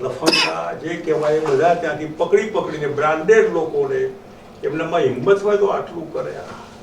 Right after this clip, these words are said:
બી જે પી ખરબત છે આ, આવા, આવા એન્ટી સોશિયલ એલિમેન્ટ. એટલે કહેવાનું આમ મન ન થાય એવું તો પણ કહેવાય જવાય છે. એટલી ખરાબ હાલત છે, કલ્પના બહાર.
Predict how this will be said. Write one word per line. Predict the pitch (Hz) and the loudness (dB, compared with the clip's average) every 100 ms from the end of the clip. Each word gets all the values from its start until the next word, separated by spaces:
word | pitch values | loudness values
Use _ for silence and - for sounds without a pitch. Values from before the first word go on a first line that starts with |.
| - - - - - - - - - - - | -20 -20 -20 -20 -20 -20 -20 -20 -20 -20 -14
બી | 127 | -10
જે | 131 170 | -6 -4
પી | 190 | -6
ખરબત | 180 - 196 196 208 - - - - - | -8 -4 -2 0 -2 -4 -14 -20 -20 -14
છે | - - | -4 -2
આ, | 120 123 - | 0 -2 -4
આવા, | 143 147 | -6 -4
આવા | 139 123 - - | -4 -6 -6 -2
એન્ટી | 165 175 190 | -2 -2 -4
સોશિયલ | - 156 156 156 | -4 -6 -6 -6
એલિમેન્ટ. | 143 139 135 123 - - - - - - - - - - - - - - - | -6 -8 -10 -12 -14 -18 -20 -20 -20 -18 -18 -18 -18 -18 -20 -20 -20 -20 -16
એટલે | 143 135 - | -8 -8 -4
કહેવાનું | 131 135 151 165 156 - - - | -2 0 -2 -4 -6 -10 -14 -12
આમ | 143 - - - - 117 | -10 -10 -16 -18 -10 0
મન | 185 | 6
ન | 196 196 | 6 6
થાય | 175 170 | 2 0
એવું | 151 151 151 | -2 -4 -4
તો | 185 | -4
પણ | 185 185 185 - - - - - - - | -2 -4 -6 -12 -18 -20 -20 -20 -20 -2
કહેવાય | 139 143 | 4 4
જવાય | 123 - - | 4 0 -4
છે. | - - - - - - | -10 -14 -16 -16 -14 -12
એટલી | - - - - - - - - - | -12 -12 -16 -18 -20 -20 -20 -12 -10
ખરાબ | - 165 175 - | -6 0 0 0
હાલત | - 120 120 | -2 -2 -2
છે, | - 131 | -4 -8
કલ્પના | 160 156 165 | -8 -6 -4
બહાર. | 135 95 | -4 -6